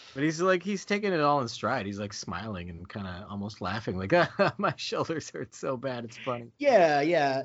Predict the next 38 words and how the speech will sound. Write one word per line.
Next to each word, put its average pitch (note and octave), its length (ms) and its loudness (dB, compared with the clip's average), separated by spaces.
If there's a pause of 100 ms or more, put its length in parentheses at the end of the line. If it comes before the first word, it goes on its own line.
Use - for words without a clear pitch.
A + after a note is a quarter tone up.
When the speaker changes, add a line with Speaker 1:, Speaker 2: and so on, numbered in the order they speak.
Speaker 2:
It's - 240 -8
kinda G3+ 260 -2
like, E3+ 360 0
I G3 40 -4
don't A#3 100 -2
know. C#3+ 240 4
I, - 1300 -16
I F3 40 -6
get E3+ 180 0
into C#3+ 260 2
a C3 40 4
little B2 200 2
bit A#2+ 140 2
of A#2 100 2
this A2+ 260 0
in A2+ 80 -4
the A2 80 -2
next A2+ 320 -2
minute, G#2 300 -2
but A2 300 0 (1040)
I D#3 140 2
feel F3 240 6
like D3 180 6
it's, C3+ 240 4
like, C3 280 2
Daniel C3 360 0
looking B2+ 300 0
for B2+ 160 -6
some B2 200 0
sort B2 280 -2
of A#2 160 0
acknowledgement A2+ 760 -2
about G#2 220 -2
all G#2 180 0
the F#2+ 80 -6
work F#2+ 300 -4
he's - 200 -8
done, F#2+ 300 -10